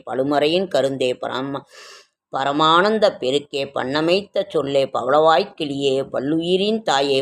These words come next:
பசுபதி நாயகியே, பாகம் பிரியா அம்மையே, பாண்டி மாதே, பார்வதி அம்மையே, பிறவிப்பிணி தீர்ப்பாய் பெரிய நாயகியே, பொன் மயில் அம்மையே,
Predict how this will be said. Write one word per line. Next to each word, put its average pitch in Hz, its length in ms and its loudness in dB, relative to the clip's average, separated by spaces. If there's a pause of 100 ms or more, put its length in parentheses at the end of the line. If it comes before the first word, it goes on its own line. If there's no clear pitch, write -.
(120)
பசுபதி 165 480 -2
நாயகியே, 147 600 2
பாகம் 160 420 2
பிரியா 185 380 2
அம்மையே, 135 440 -2 (140)
பாண்டி 165 360 -2
மாதே, 156 360 -2 (760)
பார்வதி 160 580 2
அம்மையே, 147 500 0
பிறவிப்பிணி 160 680 -4
தீர்ப்பாய் 127 560 -4
பெரிய 147 320 -2
நாயகியே, 143 520 0 (180)
பொன் 147 220 -4
மயில் 147 320 0
அம்மையே, 139 440 -2